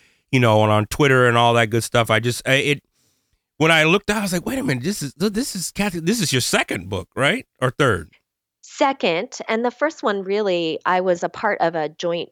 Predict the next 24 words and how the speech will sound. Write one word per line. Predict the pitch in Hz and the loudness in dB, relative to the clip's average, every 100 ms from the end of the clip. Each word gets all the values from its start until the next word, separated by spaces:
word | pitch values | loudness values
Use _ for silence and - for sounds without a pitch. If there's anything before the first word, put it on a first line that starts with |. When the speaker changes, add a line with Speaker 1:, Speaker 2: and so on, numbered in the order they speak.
| - | -6
Speaker 2:
writing | 151 180 220 147 | -2 -2 -2 -8
team. | - 147 196 | -10 -12 -12
So | - 185 | -8 -4
there | 196 | 0
were | 180 | -2
five | - 240 240 226 | -2 0 0 0
authors, | 180 185 175 175 - | -2 -2 -4 -6 -6
and | - 107 | -4 0
Speaker 1:
Okay. | 113 101 | 2 2
Speaker 2:
that | 190 240 | 0 -2
one | 190 180 | -4 -6
I | 165 | -6
wrote | 180 180 - | -4 -4 -6
two | - 233 202 | -12 -8 -8
chapters. | - 185 160 - 104 76 92 - | -6 -4 -4 -4 -14 -14 -14 -2
And | 110 117 | 0 2
I | |
Speaker 1:
Okay. | 101 | 0
Speaker 2:
think | 208 | -2
that | 202 185 - | -2 -2 -2
that | 208 190 | -4 -4
was | 196 185 | -6 -10
it. | 214 226 - _ _ 185 | -6 -8 -10 _ _ -12
Um, | 170 156 151 151 151 | -10 -10 -14 -18 -20